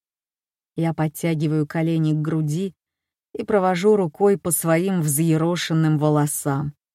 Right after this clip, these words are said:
Рассеянно мну заднюю часть шеи. Я думаю, что в каком-то смысле мы друзья, и именно так иногда поступают друзья в отвратительные,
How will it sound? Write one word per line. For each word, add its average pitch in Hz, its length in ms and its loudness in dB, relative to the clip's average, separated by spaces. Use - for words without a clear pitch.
Рассеянно 226 840 0
мну 175 320 -2
заднюю 165 640 0
часть 165 480 -4
шеи. 151 560 -2
Я 214 180 0
думаю, 226 320 0
что 196 280 -2
в - 120 -12
каком-то 214 560 -4
смысле 214 560 -4
мы 190 240 -2
друзья, 196 640 -2
и 196 140 0
именно 185 480 0
так 240 260 -4
иногда 160 580 0
поступают 170 720 -4
друзья 165 580 0
в 165 80 -4
отвратительные, 156 1080 -4